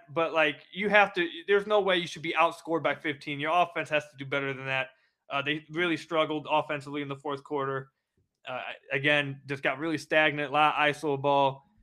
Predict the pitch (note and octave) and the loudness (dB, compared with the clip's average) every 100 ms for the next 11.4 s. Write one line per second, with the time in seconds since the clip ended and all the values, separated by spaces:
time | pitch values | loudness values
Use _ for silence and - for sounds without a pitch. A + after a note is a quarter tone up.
0 | _ _ _ - B2+ B2 D3 E3 - F#3 | _ _ _ -6 -4 -2 -2 -4 -2 2
1 | G3+ G#3+ G3 A3+ - G3 - B3 A#3 G3 | 4 4 2 -2 0 0 4 2 2 -4
2 | G#3 E3+ D#3+ D#3+ A3+ A#3 G3+ E3 F#3+ F#3 | -2 -2 -2 -4 -2 -2 -4 2 4 4
3 | D3 D#3 F3+ D#3+ D#3 D#3+ C#3+ C#3 C3 D3+ | 4 2 4 2 2 2 2 -4 -4 -2
4 | C3 B2+ C3 F3 E3 D#3+ D#3 C#3 D3 C3+ | -2 -2 -2 -2 2 4 4 4 -4 -8
5 | C3+ C#3+ C3+ B2 D3+ F3+ D#3+ E3 D3+ C#3+ | -2 0 0 -2 -4 -2 2 2 0 -4
6 | C#3 C3+ D#3 D3 C3 C3+ D3 G3 G3 - | -8 -4 0 0 0 -2 0 0 0 -2
7 | _ _ _ G#3+ F3 G3+ - G#3 G#3 F#3+ | _ _ _ -4 -2 -4 -4 -2 0 2
8 | A3 C4 A3 G#3+ F#3+ G#3 G#3+ G3 E3 G3 | 4 4 0 -2 0 -2 -2 -6 -4 -2
9 | F3 E3+ D#3+ - E3+ D#3 G#3 G#3 E3+ F#3+ | 0 0 0 -6 -10 -2 -2 0 -4 -4
10 | F#3+ F3+ C#3+ F#3+ F#3 E3 E3+ D3+ C#3 _ | -4 -6 -4 0 4 4 4 -4 -12 _
11 | D3+ C3+ E3+ | -12 -6 -4